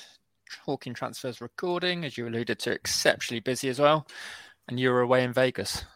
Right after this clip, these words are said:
Scott, which didn't help matters. But, uh, yep, lots for us to get into today. And, um, I think the transfer window, we've been saying it's been mad all summer long.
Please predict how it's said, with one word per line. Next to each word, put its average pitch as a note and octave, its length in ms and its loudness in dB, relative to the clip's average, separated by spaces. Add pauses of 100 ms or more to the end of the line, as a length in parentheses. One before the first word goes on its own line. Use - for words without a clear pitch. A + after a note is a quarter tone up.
Scott, - 320 -6
which - 300 -6
didn't G#2 280 -10
help A2 300 -8
matters. A2+ 480 -10 (180)
But, - 220 -10
uh, B2+ 180 -2
yep, E3 220 2 (600)
lots - 240 8
for E3 100 6
us C#3+ 140 6
to - 80 -4
get C#3 140 4
into C3 280 -2
today. C3 320 4
And, C3+ 140 0
um, B2+ 380 0 (580)
I - 40 -6
think - 160 -10
the - 80 -6
transfer A#2+ 380 -4
window, A#2+ 240 4
we've A#2+ 160 -4
been A#2 100 -4
saying A2+ 220 4
it's G#2+ 100 -6
been G#2 220 -4
mad G#2 320 2
all G#2 100 -4
summer G#2 300 -4
long. G#2 340 0